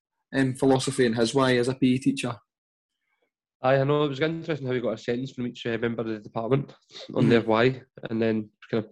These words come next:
Speaker 2: made a joint one altogether.
Speaker 1: It just gives that shared understanding, I think. I think that's so important, because then otherwise everyone's sort of just doing their own thing,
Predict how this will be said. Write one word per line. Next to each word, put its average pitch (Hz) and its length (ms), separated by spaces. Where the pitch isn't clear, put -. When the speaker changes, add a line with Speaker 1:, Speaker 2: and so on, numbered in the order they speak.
Speaker 2:
made 120 220
a 110 60
joint 113 260
one 131 320
altogether. 120 480
Speaker 1:
It 139 40
just 175 120
gives 170 160
that 147 160
shared 131 240
understanding, 123 560
I 165 80
think. 139 240
I 135 80
think 143 120
that's - 180
so - 140
important, 131 520
because 120 380
then 120 360
otherwise 123 400
everyone's 123 340
sort 117 220
of 113 240
just - 420
doing 123 160
their 120 140
own 120 100
thing, 123 400